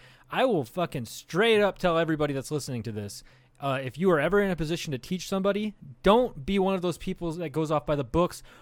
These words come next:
or don't have this, like, have this delusion of grandeur where you're in charge and everybody knows it. You need to go into, like, a, either a management, teaching, training scenario, and you need to level yourself with your audience. And honestly, I even think that it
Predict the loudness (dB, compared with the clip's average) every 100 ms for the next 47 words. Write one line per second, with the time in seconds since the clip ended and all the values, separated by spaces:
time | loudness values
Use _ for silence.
0 | -10 -2 2 2 0 -4 -2 0 -2 -4
1 | -8 -6 -6 -10 -16 -16 -18 -12 -2 -2
2 | -2 -2 0 0 0 -2 -4 0 0 0
3 | 0 0 -2 -4 -18 -20 -2 2 2 2
4 | -2 2 4 4 0 2 4 4 0 0
5 | 2 0 0 -2 2 2 0 -10 _ _
6 | -10 -2 0 0 -2 0 -2 -2 -14 -4
7 | 2 4 2 0 -2 2 2 0 -6 -8
8 | -4 -4 -2 -2 -2 -2 -4 -4 -14 -20
9 | -12 -10 -6 -4 -4 -8 -6 -2 -2 -2
10 | -6 -6 -2 -2 0 -2 -4 -8 -20 _
11 | -6 -2 0 0 0 0 0 0 0 -4
12 | -6 -6 -6 -6 -6 -6 -4 -6 -8 -16
13 | -20 -20 _ _ -8 -4 -2 -2 -6 -8
14 | -2 0 0 -4 -6 -6 -8